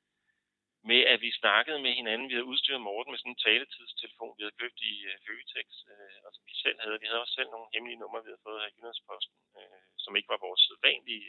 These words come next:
øh, mobilnumre og sådan noget der. Øh, men alligevel var der jo nogen, der vidste, hvad vi lavede. Men om det var, fordi de overvågede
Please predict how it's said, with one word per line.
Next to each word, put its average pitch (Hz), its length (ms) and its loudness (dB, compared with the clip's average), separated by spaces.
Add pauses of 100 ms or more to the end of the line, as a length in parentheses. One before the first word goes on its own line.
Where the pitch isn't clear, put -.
øh, 87 180 -20 (960)
mobilnumre 107 580 -4
og 104 80 -2
sådan - 120 -10
noget 104 200 -6
der. 104 100 -4 (180)
Øh, 95 580 -14 (640)
men 127 140 2
alligevel 139 600 0 (140)
var 101 80 -2
der 101 140 -2
jo 98 40 0
nogen, 98 300 -10
der 104 160 -8
vidste, - 220 -8 (120)
hvad 95 140 -4
vi - 60 -20
lavede. 90 240 -8 (160)
Men 113 120 -6
om 117 80 -2
det - 80 -4
var, 135 120 -8
fordi 190 120 -4
de 165 100 -6
overvågede 120 380 -2